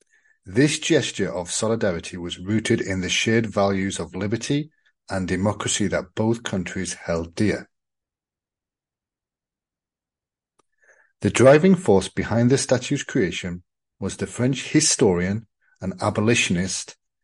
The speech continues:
Edouard René de Lebeya. Lebeya envisioned the statue as a symbol of inspiration for the American people who had recently emerged from the Civil War and were striving to rebuild their nation on the principles of freedom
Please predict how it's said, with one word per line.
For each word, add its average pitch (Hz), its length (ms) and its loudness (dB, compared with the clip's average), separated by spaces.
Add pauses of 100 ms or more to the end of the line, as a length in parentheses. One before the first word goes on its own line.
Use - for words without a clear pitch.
(140)
Edouard 110 580 4
René 110 560 0 (600)
de 98 280 0
Lebeya. 101 600 -2 (1120)
Lebeya 123 480 4
envisioned 110 580 0
the 92 100 -4
statue - 580 0
as 98 180 -10
a 98 120 -8
symbol 135 480 -2
of 98 160 -2 (140)
inspiration 127 920 -2
for - 180 -10
the 92 120 -6
American 101 460 -2
people 107 500 -4 (600)
who 101 100 2
had 92 160 2
recently 123 420 4
emerged 95 400 2
from 101 120 -6
the 90 80 -4
Civil 117 400 -2
War 90 320 -6 (420)
and 92 140 -10
were 92 80 -4
striving 113 560 0
to - 100 -8
rebuild 123 460 -2
their 151 100 -2
nation 92 460 -4
on 92 180 -10
the 87 80 -6
principles 117 680 0
of - 180 -16
freedom 117 600 0